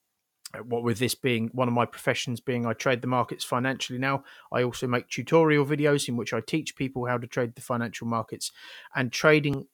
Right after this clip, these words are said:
contrary to myth, is primarily not about strategy, it's primarily about your mindset. And although I know,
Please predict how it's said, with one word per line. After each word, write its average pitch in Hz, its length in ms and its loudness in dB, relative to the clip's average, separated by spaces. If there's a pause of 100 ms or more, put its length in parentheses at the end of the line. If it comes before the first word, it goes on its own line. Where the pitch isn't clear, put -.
contrary 156 420 0
to 135 120 -4
myth, 127 360 -2
is 123 140 -6
primarily 135 920 4
not 131 220 0
about 147 300 0
strategy, 123 560 -4
it's 120 100 -12
primarily 131 720 0
about 117 240 -4
your 120 140 -4
mindset. 120 460 -2 (1300)
And 143 140 2
although 180 360 8
I 156 140 4
know, 156 280 6